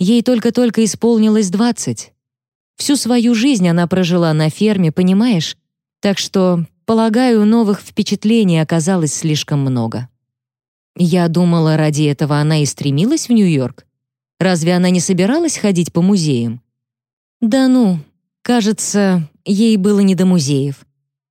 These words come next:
Она очень переживала, затем попросилась обратно домой. Мы позвонили её родителям и отправили её обратно".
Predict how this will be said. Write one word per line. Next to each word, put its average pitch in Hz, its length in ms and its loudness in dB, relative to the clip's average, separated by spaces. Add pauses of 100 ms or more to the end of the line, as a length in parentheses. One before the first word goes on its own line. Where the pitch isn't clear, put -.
(120)
Она 196 280 2
очень 190 300 2
переживала, 190 800 0
затем 170 420 0
попросилась 180 640 -2
обратно 160 440 0
домой. 131 460 -4 (640)
Мы 208 160 2
позвонили 170 580 0
её 156 360 0
родителям 160 720 -2
и 240 140 -4
отправили 170 560 0
её 135 320 0
обратно". 123 540 -6